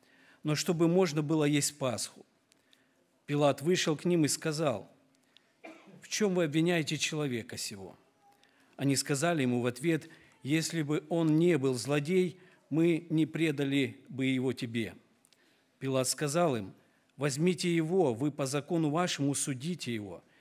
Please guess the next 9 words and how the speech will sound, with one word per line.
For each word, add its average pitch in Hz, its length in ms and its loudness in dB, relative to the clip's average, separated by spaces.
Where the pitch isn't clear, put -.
Иудеи 127 340 0
сказали 143 520 -2
ему: 110 300 -2
'Нам 170 260 2
не 151 80 2
позволено 143 880 0
предавать 143 440 2
смерти 151 460 0
никого. 123 580 -2